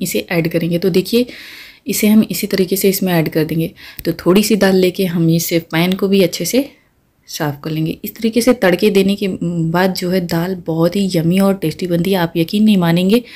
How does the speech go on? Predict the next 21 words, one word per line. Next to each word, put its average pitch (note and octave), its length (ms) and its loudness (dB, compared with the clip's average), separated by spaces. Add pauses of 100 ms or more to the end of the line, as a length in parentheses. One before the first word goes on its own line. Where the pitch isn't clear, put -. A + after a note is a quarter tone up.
(500)
एक G3+ 180 2
बार A#3+ 140 4
इस G#3+ 120 6
दाल F#3 240 4
को G#3+ 140 4
बना F3 320 4
के A3 140 2
ट्राई F3+ 320 2
ज़रूर F#3 280 2
करिएगा। F3 420 2
तो F#3+ 140 -2
देखिए, E3+ 320 0
मैं F3+ 200 -2
एक E3+ 160 -6
बाउल D#3 320 4
में G3 120 6
आपको E3+ 220 0
निकाल D#3 320 0
के E3+ 100 -2
दिखाऊंगी E3 520 0
अभी। D#3 140 -4